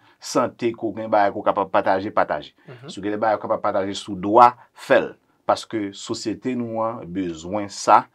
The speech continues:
Speaker 1: e lekòl nou an fayi a misyon pou l fòme sitwayen ayisyen ke nou bezwen yo.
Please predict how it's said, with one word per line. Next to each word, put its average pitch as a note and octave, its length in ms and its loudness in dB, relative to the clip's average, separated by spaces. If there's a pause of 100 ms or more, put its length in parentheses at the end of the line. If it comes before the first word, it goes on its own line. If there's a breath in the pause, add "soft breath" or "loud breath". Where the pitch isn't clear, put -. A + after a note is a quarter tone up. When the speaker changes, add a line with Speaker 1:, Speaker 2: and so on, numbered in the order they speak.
(240 soft breath)
Speaker 1:
e F#2+ 100 -2
lekòl A2+ 480 0
nou A2 260 -6
an A2+ 80 -4
fayi G2+ 400 2
a F#2 120 2
misyon G2+ 480 -8
pou F2+ 160 -6
l D#2 40 -8
fòme F#2 520 -6 (360 soft breath)
sitwayen F#2 520 -2
ayisyen E2+ 420 -8
ke F#2 80 -8
nou D#2+ 140 -12
bezwen D2+ 340 -10
yo. - 80 -20